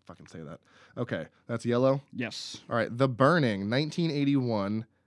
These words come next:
Speaker 1: is the film debut of what Academy Award-winning actress?
Speaker 2: Jane Fonda.
Speaker 1: <laughs> Holly Hunter.
Speaker 2: Oh.
Speaker 1: Yeah,
Speaker 2: Mm.
Speaker 1: uh, okay.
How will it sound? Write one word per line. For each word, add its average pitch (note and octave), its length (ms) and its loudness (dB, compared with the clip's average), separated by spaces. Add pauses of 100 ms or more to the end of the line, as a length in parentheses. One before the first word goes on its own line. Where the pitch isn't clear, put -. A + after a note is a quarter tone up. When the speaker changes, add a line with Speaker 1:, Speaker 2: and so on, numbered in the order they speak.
(120)
Speaker 1:
is B2+ 140 -2
the A#2+ 100 0
film F#3 360 -2
debut B2 520 2
of G2+ 160 -4
what B2 400 0
Academy D3+ 640 -2
Award-winning A#2+ 720 -2
actress? - 600 -14 (4000)
Speaker 2:
Jane G3 260 6
Fonda. C#3+ 380 0 (100)
Speaker 1:
<laughs> F#3+ 1200 4
Holly F#3+ 500 2
Hunter. A#2 500 0 (380)
Speaker 2:
Oh. G#2+ 200 -10 (100)
Speaker 1:
Yeah, G#2 160 -6
Speaker 2:
Mm. F2 420 -8
Speaker 1:
uh, D#2 40 -14 (180)
okay. E2+ 180 -20